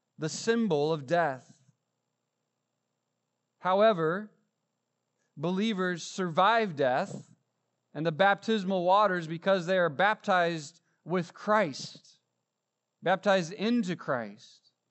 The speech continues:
Because they're united by Christ and therefore his life is now within them, and it's no longer they, I who live, but Christ who lives in me.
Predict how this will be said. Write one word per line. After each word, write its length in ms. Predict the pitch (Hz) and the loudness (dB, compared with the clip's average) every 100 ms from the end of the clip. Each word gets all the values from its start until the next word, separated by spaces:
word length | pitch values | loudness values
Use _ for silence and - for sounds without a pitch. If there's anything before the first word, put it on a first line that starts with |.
| _ _ _ _ | _ _ _ _
Because 320 | 160 170 214 190 | -6 2 2 2
they're 120 | 202 | -2
united 560 | 185 190 214 208 175 | 0 0 2 0 0
by 240 | 175 202 190 | 4 4 2
Christ 560 | - 214 185 196 - 180 | 0 2 2 0 -6 -6
and 200 | 160 - _ _ _ _ _ _ _ - | -6 -8 _ _ _ _ _ _ _ -6
therefore 520 | 160 214 208 196 185 | 0 0 0 -2 0
his 340 | 175 220 175 | 4 4 2
life 420 | 190 185 196 214 190 | 2 4 4 0 -4
is 160 | 156 | -6
now 240 | 185 180 180 | -2 -2 0
within 320 | 170 190 175 | 0 -2 -2
them, 260 | 180 208 | -2 -2
and 60 | 185 | -6
it's 120 | - | -4
no 100 | 196 | -2
longer 220 | 190 175 | -2 -2
they, 240 | 165 190 196 | -4 -2 -2
I 280 | 165 196 185 | 0 0 0
who 80 | 180 | -2
live, 220 | 180 196 | -2 -2
but 120 | 165 | -4
Christ 440 | - 196 214 214 190 | -2 0 0 -2 -8
who 80 | |
lives 260 | 170 165 139 | -4 -4 -4
in 180 | 139 143 | -4 -4
me. 320 | 147 190 | -4 -6